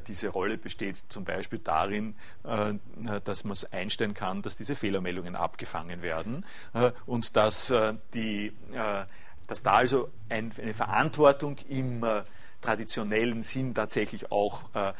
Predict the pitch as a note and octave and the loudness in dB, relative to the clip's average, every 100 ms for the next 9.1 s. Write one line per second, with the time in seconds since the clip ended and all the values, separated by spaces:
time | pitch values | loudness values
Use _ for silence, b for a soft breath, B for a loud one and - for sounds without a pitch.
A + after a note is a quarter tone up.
0 | B - G3 - - D3+ - A#2+ A2 G2+ | B 6 6 6 2 -2 0 2 2 0
1 | G#2+ B2 A3 - - - - b b b | -2 -2 0 0 0 -4 -6 b b b
2 | b b b - C#3+ C#3+ - D#3+ D#3+ D#3+ | b b b 2 4 4 0 0 2 0
3 | D3+ - C#3+ B2 A#2+ - - B2+ A#2 A2 | -2 2 8 8 6 2 4 4 6 4
4 | - - - - - - - D3 A2 A2 | -2 -6 -6 -6 -6 -6 -4 2 4 4
5 | G#2+ - A2 - A#2 A#2 A2+ A#2+ A2+ F#2+ | 2 -2 -2 -2 -2 0 0 0 0 2
6 | A2 A#2+ A#2+ B2+ C3+ - G2 A#2 A2+ G2 | 0 0 -2 -2 -2 -4 -2 -2 0 0
7 | G#2+ A2 G#2 G#2+ A#2 A#2+ - - - C#3 | -2 -2 0 0 0 -4 -6 -6 -4 2
8 | B2+ D#3 C#3+ - F#2+ F2+ C#3+ - - C3 | 4 4 4 0 -2 -2 -6 -6 2 4